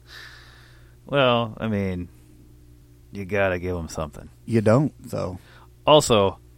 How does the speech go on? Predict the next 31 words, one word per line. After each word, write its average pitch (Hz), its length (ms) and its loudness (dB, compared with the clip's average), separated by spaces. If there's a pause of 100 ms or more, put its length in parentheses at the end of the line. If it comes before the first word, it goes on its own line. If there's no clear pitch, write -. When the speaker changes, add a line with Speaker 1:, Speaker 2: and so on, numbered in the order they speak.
(220)
Speaker 1:
I 117 60 0
mean, 123 100 2
you 139 80 2
think 147 160 2
about 107 180 4
it, 101 40 2
coming 127 240 2
into 113 160 2
the 101 60 2
year, 104 360 4
Andrew 104 300 0
Luck 107 240 2
was 95 100 -4
supposed 104 300 0
to 95 40 -4
be 95 120 0
back, 90 480 2
and 82 520 -2 (200)
Marcus 92 400 -4
Mariota 90 680 0 (640)
wasn't 87 220 -8
supposed 87 220 -8
to - 40 -14
be 85 140 -6
injured 82 340 -4
when 82 160 -4
they 76 260 -6
scheduled 80 400 -6
this 76 140 -8
game. 71 320 -10
So, 73 300 -12